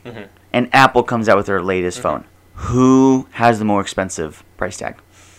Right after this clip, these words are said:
Speaker 1: Are we
Speaker 2: Mm.
Speaker 1: talking the best of the best?
Speaker 2: I'm saying the n-, I'm saying if they were to release
Speaker 1: Mm-hmm.
Speaker 2: uh, their latest phone,
Speaker 1: Yeah.
Speaker 2: who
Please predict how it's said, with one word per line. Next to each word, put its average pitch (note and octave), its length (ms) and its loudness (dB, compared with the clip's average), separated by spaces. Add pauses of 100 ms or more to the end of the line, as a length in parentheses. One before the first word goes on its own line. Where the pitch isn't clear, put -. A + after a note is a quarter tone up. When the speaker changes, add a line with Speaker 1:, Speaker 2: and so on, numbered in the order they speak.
(2750)
Speaker 1:
Are A#2 120 -2
we A#2 80 -4
Speaker 2:
Mm. - 40 -8
Speaker 1:
talking A#2+ 380 -6
the G#2+ 100 -10
best A#2 280 0
of B2+ 60 -4
the A2+ 60 -2
best? - 500 -2 (180)
Speaker 2:
I'm B2+ 160 4
saying C3 640 2
the A#2+ 180 0
n-, A#2 320 4 (160)
I'm B2 180 4
saying A2+ 440 0
if A2 180 -2
they A2+ 300 4
were C3+ 240 6
to E3+ 160 -4
release D3+ 720 0
Speaker 1:
Mm-hmm. A2 200 -18 (1000)
Speaker 2:
uh, F#2 120 6
their G#2+ 200 6
latest A#2+ 500 6
phone, G#2+ 540 6
Speaker 1:
Yeah. A2+ 160 -12 (160)
Speaker 2:
who A#2 460 2